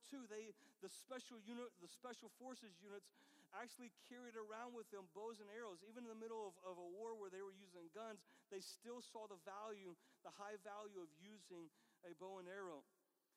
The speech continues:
You know, it's fu-, it's interesting because for the longest time, you see, uh, one of the struggles between cowboys and Indians and,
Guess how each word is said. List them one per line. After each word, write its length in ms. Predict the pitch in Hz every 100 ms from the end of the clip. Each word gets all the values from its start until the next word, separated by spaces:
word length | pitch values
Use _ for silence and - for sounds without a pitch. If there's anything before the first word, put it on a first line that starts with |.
| _ -
You 100 | -
know, 80 | 226
it's 140 | 220 -
fu-, 140 | 247
it's 240 | 220 - -
interesting 540 | 254 - - 233 214
because 400 | 202 - 226 196 - - -
for 100 | -
the 140 | 214 208
longest 560 | 208 247 277 254 - -
time, 400 | 247 254 233 185 - - -
you 80 | 208
see, 320 | - 240 233 196 - - _ 202
uh, 220 | 202 185 - - -
one 160 | 185 233
of 80 | 226
the 80 | 220
struggles 440 | - 254 262 254 -
between 400 | 226 - 233 214
cowboys 560 | 220 233 240 247 226 208
and 120 | 220
Indians 520 | 247 220 196 180 -
and, 120 | 196